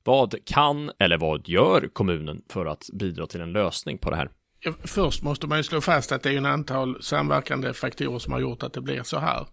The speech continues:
Speaker 2: Emellanåt tycker jag att man kommer undan för lätt med den energipolitik som har bedrivits under en ganska lång följd av år av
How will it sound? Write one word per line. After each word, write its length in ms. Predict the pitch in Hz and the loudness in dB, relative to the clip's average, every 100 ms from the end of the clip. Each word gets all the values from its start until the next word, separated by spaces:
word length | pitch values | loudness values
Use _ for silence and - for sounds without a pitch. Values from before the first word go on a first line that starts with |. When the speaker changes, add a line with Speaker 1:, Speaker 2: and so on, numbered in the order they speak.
| - | -4
Speaker 2:
Emellanåt 500 | 165 180 170 156 147 | 0 2 2 0 -2
tycker 220 | 180 160 | -2 0
jag 80 | 147 | 0
att 60 | |
man 100 | 143 | -2
kommer 240 | 143 151 147 | -4 -2 0
undan 300 | 147 131 127 | 0 -2 -6
för 120 | 151 | -2
lätt 280 | 151 139 - | 0 0 -2
med 100 | 139 | -4
den 160 | 139 | -4
energipolitik 920 | 135 135 - 139 135 139 127 135 131 | -4 -6 -4 -6 -4 -6 -6 -6 -8
som 140 | - 139 | -6 -6
har 80 | |
bedrivits 480 | 131 139 147 131 127 | -6 -4 -4 -4 -6
under 160 | 147 135 | -6 -4
en 80 | 135 | -4
ganska 420 | 135 - 131 127 | -6 -6 -6 -6
lång 320 | - 156 139 139 | -4 -4 -2 -4
följd 240 | 180 143 | -2 -2
av 120 | 131 | -2
år 220 | 139 120 - | -2 -4 -4
av 300 | 135 131 | -2 -2